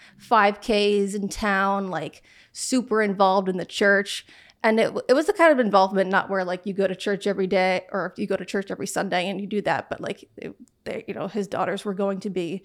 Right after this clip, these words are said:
not altar boys 'cause they're, they weren't boys, but, you know, you're going to go serve mass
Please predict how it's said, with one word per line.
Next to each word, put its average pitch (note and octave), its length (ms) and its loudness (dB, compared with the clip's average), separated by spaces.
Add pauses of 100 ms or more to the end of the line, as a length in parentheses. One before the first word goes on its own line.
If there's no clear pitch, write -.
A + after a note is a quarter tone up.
(440)
not A#3+ 160 2
altar G3+ 280 2
boys F#3+ 280 -2
'cause F#3 180 -6
they're, F3+ 240 -6
they - 60 -4
weren't F#3+ 240 -4
boys, G3 320 -4
but, - 140 -8
you - 60 -10
know, F3+ 80 -4
you're G3+ 180 0
going G#3+ 220 2
to A3 80 -4
go G3+ 140 4
serve G#3 420 2
mass F#3+ 480 2